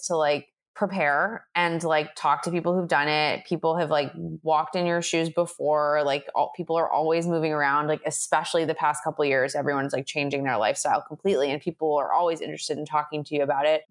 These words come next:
But, like, you'll never feel completely prepared. You just, at some point, you just have to, like, go for it and take a leap. And I remember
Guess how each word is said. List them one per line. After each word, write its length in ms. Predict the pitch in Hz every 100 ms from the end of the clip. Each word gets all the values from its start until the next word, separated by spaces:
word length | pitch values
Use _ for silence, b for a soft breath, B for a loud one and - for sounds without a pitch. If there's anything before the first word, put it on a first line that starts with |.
| 190
But, 160 | 247
like, 320 | 220 220 190 -
you'll 220 | 208 202
never 340 | 185 170 202
feel 500 | 202 220 220 214 - _ _ _ -
completely 500 | 160 - 170 196 139
prepared. 500 | 160 - - 117 170
You 120 | 175
just, 140 | 175
at 180 | - 170
some 240 | - 208 233
point, 240 | 202 151
you 60 | 160
just 100 | 156
have 240 | 160 156
to, 80 | 165
like, 260 | 143 143 -
go 220 | 156 170
for 260 | - 82
it 140 | 82 113
and 140 | 147
take 240 | 165 170 139
a 80 |
leap. 340 | 135 160 92 -
And 100 | -
I 120 | 165 170
remember 640 | 175 175 190 180 156 156